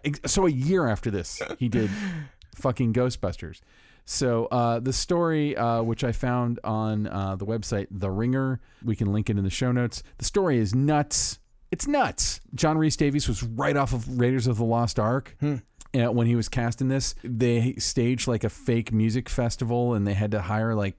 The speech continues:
Speaker 1: fifty thousand extras or something ridiculous. The whole story is, is just bonkers, banana pants crazy. And,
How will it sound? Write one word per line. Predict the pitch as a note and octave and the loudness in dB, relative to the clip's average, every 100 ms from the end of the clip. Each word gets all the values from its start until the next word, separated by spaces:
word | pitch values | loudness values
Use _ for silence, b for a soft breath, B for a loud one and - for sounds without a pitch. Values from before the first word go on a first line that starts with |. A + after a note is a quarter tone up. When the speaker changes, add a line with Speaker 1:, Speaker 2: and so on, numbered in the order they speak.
| _ | _
Speaker 1:
fifty | - - B2+ B2 | -14 -4 -2 -2
thousand | - A2+ A2 G#2+ - | -2 -2 0 -2 -2
extras | G2 - B2+ A2+ | -6 -4 -2 -2
or | A#2+ | -2
something | C3 B2 B2 A#2 | 0 0 0 0
ridiculous. | A#2+ B2 C3 C3 C3 - B - | 0 0 0 0 -2 -6 B -6
The | A#2+ | -2
whole | A#2 D3+ | 2 0
story | - C3 A#2 G#2 | 0 0 2 2
is, | G2 - - | 2 -2 -4
is | A2 | -2
just | A#2 E2+ - G2+ - | -2 -4 -10 -4 0
bonkers, | G#2+ A#2 A2+ G#2 F#2 | 2 2 0 0 0
banana | G#2 G2+ G2 F2+ | 0 2 2 2
pants | F#2 F2+ - | 0 0 -2
crazy. | F#2+ E2+ D#2+ D2+ B B | -2 -2 -4 -8 B B
And, | A2 G#2+ | 0 2